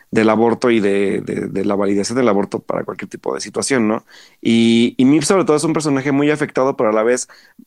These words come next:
también muy decidido en lo que sabe que va a hacer. Y, y sobre todo también el cómo responde el personaje de Otis, que es el personaje de Asa Butterfield, ante la situación. Y lo que ve ella dentro de este tipo de clínicas de aborto que son como,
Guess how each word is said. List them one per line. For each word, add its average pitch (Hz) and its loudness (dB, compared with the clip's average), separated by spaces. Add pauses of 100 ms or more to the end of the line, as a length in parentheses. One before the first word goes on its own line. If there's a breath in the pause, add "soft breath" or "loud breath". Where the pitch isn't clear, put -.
(120)
también 123 2
muy 135 4
decidido 127 0
en 120 0
lo 110 -4
que - -6
sabe 120 -2
que 120 -4
va 104 2
a 101 -2
hacer. 107 -6 (720 loud breath)
Y, 127 2
y 131 0
sobre 143 2
todo 196 2
también 165 0
el 156 -2
cómo 170 0
responde 123 0
el 104 -4
personaje 117 -6
de 110 2
Otis, 107 -4
que 117 -10
es 104 -8
el 104 -8
personaje 101 -12
de 113 -2
Asa 110 -6
Butterfield, 139 0 (480 loud breath)
ante 117 0
la 110 2
situación. 113 -2 (340 loud breath)
Y 185 2
lo 127 0
que 123 2
ve 147 2
ella 160 2
dentro 131 -2
de 117 -2
este 117 -10
tipo 120 -8
de 107 -4
clínicas 120 -2
de 110 -2
aborto 107 -6
que 110 -16
son 110 -8
como, 104 -8